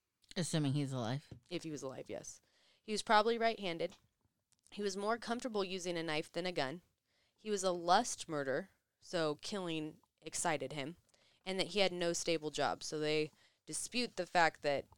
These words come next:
Speaker 2: I think he was more organized. They think he has no job. This, the Florence investigators also asked the F B I in the United States,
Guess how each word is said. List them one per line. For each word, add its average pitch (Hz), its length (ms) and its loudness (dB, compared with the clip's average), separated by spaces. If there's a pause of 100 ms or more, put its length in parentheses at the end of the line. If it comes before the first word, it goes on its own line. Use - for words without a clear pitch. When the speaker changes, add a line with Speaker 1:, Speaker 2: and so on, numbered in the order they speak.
Speaker 2:
I 170 160 4
think 143 280 -6
he 147 120 -10
was 131 260 -8
more 143 220 -8
organized. 127 560 -6
They - 120 -8
think - 180 -16
he - 100 -16
has - 220 -12
no 139 100 -10
job. 117 280 -8 (880)
This, 214 680 2 (140)
the 202 200 0
Florence 226 460 2
investigators 185 720 0 (100)
also 233 460 4
asked 147 340 4
the 147 100 0
F 156 180 2
B 120 160 -14
I 285 220 4
in 214 140 2
the 180 60 -2
United 165 300 2
States, - 720 -4